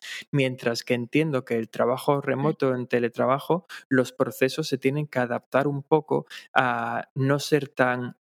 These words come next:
síncronos, es decir, no esperar una respuesta inmediata, pues porque para, para mí es un cambio que he visto real. Yo nunca he estado muy a favor de trabajar desde casa, nunca, eh, sabéis que en Mimacon siempre hemos tenido esta opción,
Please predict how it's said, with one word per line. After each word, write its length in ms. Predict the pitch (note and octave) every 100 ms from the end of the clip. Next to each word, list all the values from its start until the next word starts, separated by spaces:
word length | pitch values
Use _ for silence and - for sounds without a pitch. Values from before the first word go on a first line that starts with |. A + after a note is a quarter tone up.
| -
síncronos, 880 | - E3+ D#3 C3+ A#2 A#2 A2+ - -
es 100 | B2+
decir, 380 | B2+ - C#3+ B2+
no 160 | B2+
esperar 420 | C3 - C3+ C3
una 200 | B2+ B2+
respuesta 420 | B2 A#2+ - B2 B2+
inmediata, 580 | B2 C3 C#3+ D3+ - D#3+
pues 160 | A#2 A2+
porque 680 | - A2+ A2 A2+ A2+ A2+ A2 - - -
para, 320 | C3 B2 A2 -
para 220 | A#2 A2+
mí 220 | B2+ D#3
es 240 | - B2 C3
un 160 | B2+
cambio 400 | B2 C3 B2+ A2+ -
que 180 | B2+ C3
he 40 |
visto 520 | B2+ C3 - - A#2+
real. 480 | A#2 A#2 A#2+ B2+ D#3 -
Yo 180 | C3 B2+
nunca 300 | C3+ C3+ C3
he 60 |
estado 400 | B2+ - B2+ B2
muy 180 | A#2+ B2+
a 80 | A#2+
favor 380 | A#2 A#2+ C#3 C#3+
de 260 | B2 A#2+
trabajar 440 | - A#2 A#2+ - B2+
desde 240 | A#2+ A2+
casa, 360 | A#2+ B2+ D#3+ -
nunca, 480 | C3 B2 B2+ - F3 - -
eh, 140 | B2+ - C3
sabéis 360 | - B2 B2+
que 80 | C3
en 60 | B2+
Mimacon 400 | C3+ B2 A#2+ B2
siempre 340 | D3 D3 -
hemos 180 | A#2+ A#2+
tenido 300 | - A#2+ A#2+
esta 320 | A2+ A#2+ A#2
opción, 440 | A2+ - B2 C#3+